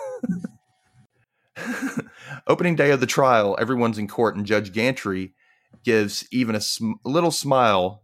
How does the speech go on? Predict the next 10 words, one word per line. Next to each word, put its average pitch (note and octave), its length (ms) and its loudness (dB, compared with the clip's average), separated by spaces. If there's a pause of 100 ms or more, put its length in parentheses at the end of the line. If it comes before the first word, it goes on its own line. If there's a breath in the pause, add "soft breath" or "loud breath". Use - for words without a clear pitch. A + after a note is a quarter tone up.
to A2+ 80 -6
Theo's A2 340 0
class, F#2+ 400 0
especially F#2+ 440 -2
up E2+ 100 -6
to F#2 80 -12
Theo D#2+ 340 -8
in F#2 120 -12
the F2+ 60 -8
balcony. E2 500 -6